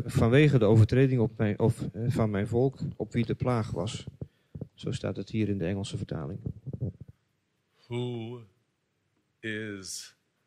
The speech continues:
Speaker 2: the suffering servant of God?
Speaker 1: Wie is de lijdende knecht van God?
Speaker 2: Are you still going to expect me to say, "Well,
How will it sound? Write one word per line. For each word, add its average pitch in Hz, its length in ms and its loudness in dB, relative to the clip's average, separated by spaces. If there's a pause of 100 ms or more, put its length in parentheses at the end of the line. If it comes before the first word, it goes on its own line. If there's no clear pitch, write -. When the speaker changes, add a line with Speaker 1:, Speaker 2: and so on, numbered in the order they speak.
(320)
Speaker 2:
the - 80 -14
suffering 101 600 -10 (460)
servant 92 500 -12 (280)
of 92 180 -20
God? 71 240 -14 (400)
Speaker 1:
Wie 135 220 6
is 104 160 4
de 101 240 4
lijdende 107 600 2 (160)
knecht - 440 -2
van - 240 -6
God? - 300 -4 (3000)
Speaker 2:
Are 131 200 2
you 147 540 -4 (500)
still 156 340 0
going 165 260 2
to 156 80 -2
expect 151 400 -2
me 143 420 -2
to 123 100 -12
say, 147 360 0
"Well, 202 480 8